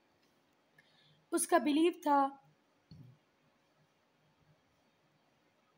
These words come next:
कि एजुकेशन बहुत इंपॉर्टेंट है, इसलिए वो सारे लर्न मैन को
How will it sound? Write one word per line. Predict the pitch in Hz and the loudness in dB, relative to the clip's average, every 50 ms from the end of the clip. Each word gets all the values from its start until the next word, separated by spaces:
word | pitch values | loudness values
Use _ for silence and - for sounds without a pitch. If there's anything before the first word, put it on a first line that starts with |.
| _ _ _ _ _ _ _ _ _ _ _ _ _ - | _ _ _ _ _ _ _ _ _ _ _ _ _ -2
कि | - 349 | 2 2
एजुकेशन | 359 339 311 254 359 370 - 359 359 349 - - 403 370 320 240 | 2 2 2 0 -2 0 2 2 2 2 2 2 2 2 2 2
बहुत | 240 285 269 311 320 320 320 320 | 0 0 2 2 2 2 2 0
इंपॉर्टेंट | 294 285 277 285 269 262 262 277 277 269 | -2 -2 0 0 -2 -2 -2 -4 -4 -4
है, | 294 294 | -4 -6
इसलिए | - - 294 320 339 | -6 -4 -4 -4 -4
वो | 339 | -4
सारे | 320 - 311 294 285 311 330 | -4 0 2 2 2 2 2
लर्न | 294 269 269 285 320 339 339 311 | 0 0 2 2 2 2 0 0
मैन | 294 302 285 277 269 | 0 0 0 -2 -4
को | 240 - 320 349 415 440 - | -2 0 0 0 0 -2 -6